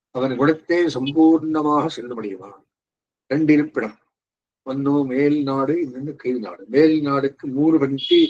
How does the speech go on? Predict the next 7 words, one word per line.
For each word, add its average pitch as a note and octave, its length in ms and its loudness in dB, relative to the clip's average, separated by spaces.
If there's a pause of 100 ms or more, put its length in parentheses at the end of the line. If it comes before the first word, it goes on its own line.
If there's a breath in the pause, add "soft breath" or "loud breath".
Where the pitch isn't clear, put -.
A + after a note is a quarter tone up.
(420)
மூணு F3 480 -2
விதமான C#3+ 500 -2 (360)
திருநாமங்கள். G#2 680 -6 (760)
இங்கே G3 260 0 (100)
கண்ணன் F#3 420 -2
அப்படி D#3 280 -2
என்ன E3+ 220 -4